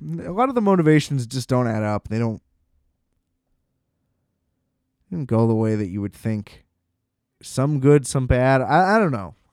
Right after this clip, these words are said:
I, I really don't know what to think of this show. I don't know what to make of it. Overall, it was incredibly well crafted, well acted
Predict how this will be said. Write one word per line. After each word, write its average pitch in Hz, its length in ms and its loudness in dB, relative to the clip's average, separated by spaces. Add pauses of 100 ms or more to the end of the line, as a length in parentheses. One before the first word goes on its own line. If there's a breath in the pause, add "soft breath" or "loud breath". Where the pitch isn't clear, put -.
I, 113 880 -14
I 175 80 -4
really 247 360 0
don't 226 240 2
know 233 80 2
what 226 180 -2
to 180 80 -2
think 233 240 -4
of 123 100 -4
this 131 160 -4
show. 135 300 -4
I 113 60 -4
don't 143 80 -6
know 170 80 -4
what 165 100 -4
to 135 80 -2
make 123 220 -4
of - 60 -18
it. - 100 -18 (460 soft breath)
Overall, 220 520 6
it 185 40 4
was 165 120 0
incredibly 165 460 -2
well 139 500 0
crafted, 160 880 -4 (760)
well 139 460 2
acted 160 560 0